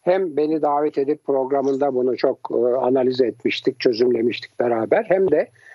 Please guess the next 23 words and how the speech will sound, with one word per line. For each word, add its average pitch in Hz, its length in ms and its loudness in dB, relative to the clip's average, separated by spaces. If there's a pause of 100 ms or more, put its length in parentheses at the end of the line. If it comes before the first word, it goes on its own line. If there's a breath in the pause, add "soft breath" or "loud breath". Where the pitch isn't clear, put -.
(120)
çok - 240 0
tekrarlamıştır. - 960 -4
Şimdi 208 420 -2 (420)
buradan 202 360 0
hareketle 156 800 -2
dün, 214 300 -2 (240)
e, 160 40 -6
üzerinde 156 680 0
durduğum 139 440 0
bir 147 100 4
hususu 127 600 0
bugün 190 360 2 (440 soft breath)
daha 170 300 2
belirginleştiği 160 1040 -2
için 262 400 -2
vurgulamak 202 580 2
istiyorum. 143 520 -4 (440)
O 247 160 2
da 233 340 0
bu 226 320 -4
iktidarın, 165 840 -2
e, 180 260 2
maalesef 170 580 0